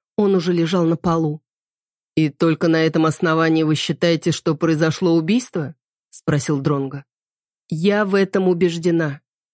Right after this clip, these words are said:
Раиса Тихоновна поправила прическу, достала носовой платок. Но, подумав, положила его обратно в сумочку. Дронго обратил внимание на ее сумочку. Она была от известной французской фирмы. «Вы замужем?» неожиданно спросил он.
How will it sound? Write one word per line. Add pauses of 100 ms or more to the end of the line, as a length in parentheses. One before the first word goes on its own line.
Раиса
Тихоновна
поправила
прическу,
достала
носовой
платок. (540)
Но,
подумав,
положила
его
обратно
в
сумочку. (440)
Дронго
обратил
внимание
на
ее
сумочку. (360)
Она
была
от
известной
французской
фирмы. (1000)
«Вы
замужем?» (280)
неожиданно
спросил
он.